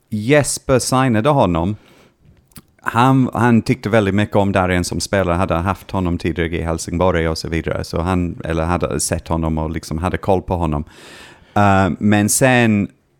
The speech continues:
de, min företrädare, vi hade en s-, statistiker som jobbade med Hammarby förra säsongen också.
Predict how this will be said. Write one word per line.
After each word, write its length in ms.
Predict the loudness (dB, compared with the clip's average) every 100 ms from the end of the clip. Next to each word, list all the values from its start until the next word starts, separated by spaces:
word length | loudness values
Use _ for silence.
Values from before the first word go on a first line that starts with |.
| _
de, 540 | -8 0 2 2 2
min 220 | 4 4 2
företrädare, 720 | 4 4 6 4 0 2 2
vi 140 | 2
hade 240 | 0 2 0
en 80 | -2
s-, 280 | -6 -10 -6
statistiker 580 | -4 -2 -4 -4 -4
som 220 | -2 0 0
jobbade 260 | 0 0
med 100 | 0
Hammarby 380 | 0 0 0 -2
förra 280 | -2 -2 -2
säsongen 480 | -4 -6 -4 -4 -4
också. 380 | -6 -8 -8